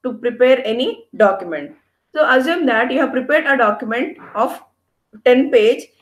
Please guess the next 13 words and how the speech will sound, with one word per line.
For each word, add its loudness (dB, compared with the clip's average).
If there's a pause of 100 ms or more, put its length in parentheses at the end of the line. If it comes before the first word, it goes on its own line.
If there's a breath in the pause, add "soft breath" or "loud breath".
In 0
one 0
page, -2 (220)
for 0
the 0
content, -4
you -4
have -4
given -4
the -6
font -4
size -4 (180)
twelve. 2